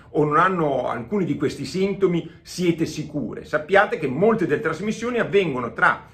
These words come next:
soggetti positivi asintomatici. Detto questo, noi la prima cosa che dobbiamo fare, dobbiamo cercare di limitare il più possibile quello che è il contagio diretto, cioè quello attraverso i droplets, le goccioline.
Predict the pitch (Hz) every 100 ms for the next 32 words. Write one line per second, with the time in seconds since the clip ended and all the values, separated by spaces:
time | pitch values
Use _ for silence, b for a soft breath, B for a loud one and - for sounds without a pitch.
0 | B - - 135 226 208 160 - 117 -
1 | - 160 139 214 202 143 110 139 - 135
2 | - 113 107 110 - - - - - _
3 | B B B 175 220 294 - 294 - 220
4 | 190 139 - 269 262 151 202 156 147 147
5 | 151 220 240 - 233 214 170 170 170 -
6 | 254 196 120 127 165 196 247 202 - 151
7 | 151 214 247 - 240 240 202 214 226 185
8 | 190 202 214 190 190 - 214 208 202 196
9 | 185 185 156 196 202 175 151 - - 170
10 | 156 B B - 226 220 233 247 233 202
11 | 180 180 208 - - 208 175 156 - 143
12 | 143 202 196 147 131 - 120 - -